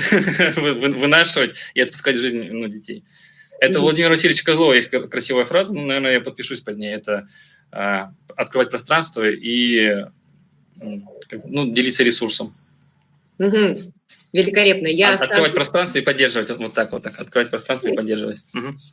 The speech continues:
Speaker 2: Я оставляю тебя в нашей виртуальной аудитории. Зажигать глаза людям.
Speaker 1: <laughs> Да,
Speaker 2: И
Speaker 1: спасибо.
Speaker 2: ровно в шестнадцать пятьдесят пять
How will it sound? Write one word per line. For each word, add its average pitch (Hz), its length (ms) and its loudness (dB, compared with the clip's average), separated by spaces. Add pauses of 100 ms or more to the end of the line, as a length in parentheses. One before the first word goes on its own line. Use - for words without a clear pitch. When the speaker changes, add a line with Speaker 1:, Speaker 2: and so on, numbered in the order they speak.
(120)
Speaker 2:
Я 220 200 6
оставляю 208 460 2
тебя 190 200 2
в 185 40 0
нашей 185 260 -2
виртуальной 180 560 0
аудитории. 170 720 0 (560)
Зажигать 202 680 2
глаза 180 640 0
людям. 196 640 2
Speaker 1:
<laughs> - 800 2 (680)
Да, 226 80 -2
Speaker 2:
И - 40 -6
Speaker 1:
спасибо. 226 380 0
Speaker 2:
ровно 226 560 2
в - 40 -12
шестнадцать 208 540 0
пятьдесят 147 480 -8
пять 311 460 0